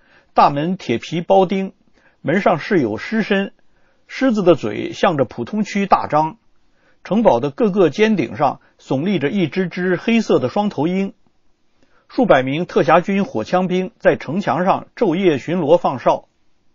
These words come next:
沙皇从克里姆林宫迁到这里不久，便感到这座城堡并非是一个安全的避风港。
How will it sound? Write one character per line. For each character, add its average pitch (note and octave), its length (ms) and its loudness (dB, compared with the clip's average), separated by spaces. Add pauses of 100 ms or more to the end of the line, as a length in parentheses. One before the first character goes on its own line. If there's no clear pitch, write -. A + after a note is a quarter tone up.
(560)
沙 A#3 220 8
皇 F#3+ 200 4
从 F3+ 240 0
克 - 140 4
里 F#3 120 2
姆 E3 120 0
林 C3+ 200 -2
宫 F#3 260 0
迁 A3+ 200 0
到 F#3+ 120 8
这 F#3 160 2
里 A2+ 120 2
不 F#3 200 0
久， - 280 -8
便 D3+ 180 0
感 - 220 -8
到 - 240 2 (420)
这 B3 140 0
座 F#3 160 6
城 F#3+ 240 -2
堡 - 380 0
并 G3 180 -2
非 G3+ 160 0
是 E3 180 -2
一 C#3 120 -2
个 E3+ 140 6
安 G#3+ 220 2
全 D3 220 -2
的 D3 80 -2
避 D3+ 180 -2
风 F3+ 220 -2
港。 - 280 -4